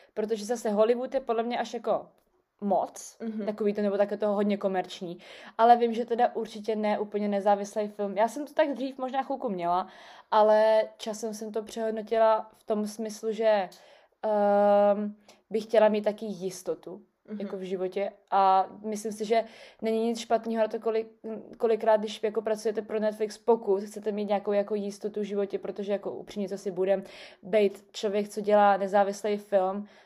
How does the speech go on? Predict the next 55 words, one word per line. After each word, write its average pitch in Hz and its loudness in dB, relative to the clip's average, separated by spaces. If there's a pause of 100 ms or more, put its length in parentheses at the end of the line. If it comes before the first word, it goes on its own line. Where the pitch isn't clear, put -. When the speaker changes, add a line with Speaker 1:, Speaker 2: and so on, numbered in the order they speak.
Speaker 1:
za 208 0
každou 202 -2
cenu, 208 -4
aby 202 -2
to 220 -2
bylo 196 0
extra 202 -2
umělecký, 208 0
Speaker 2:
Mhm. 233 -2
Speaker 1:
ale 214 8
vlastně 208 2
na 214 2
to 220 -4
lidi 220 2
nekoukaj, 214 2 (440)
takže 208 -6
ten 208 -2
člověk 208 -4
je 202 -2
kolikrát 202 2
víc 208 -6
zadlužený, 196 0
než 196 -6
aby 202 -4
vydělával, 185 2 (320)
tak 202 0
to 208 -4
vím, 202 0
že 196 0
já 202 6
bych 196 -2
třeba 196 0
jako 190 2
asi 190 -4
neunesla. 175 -6
Já 170 0
bych 185 -10
chtěla 180 -4
fakt 185 -6
jako 180 -8
opravdu 180 -4
vědět, 180 -2
že 185 0 (420)
dělám 202 2
to, 202 -2
co 208 -8
mě 208 0
baví 196 2
a - -2
že 202 -4
taky 196 -4
se 208 -10
tím 202 -6
můžu 190 -4
uživit. 165 -6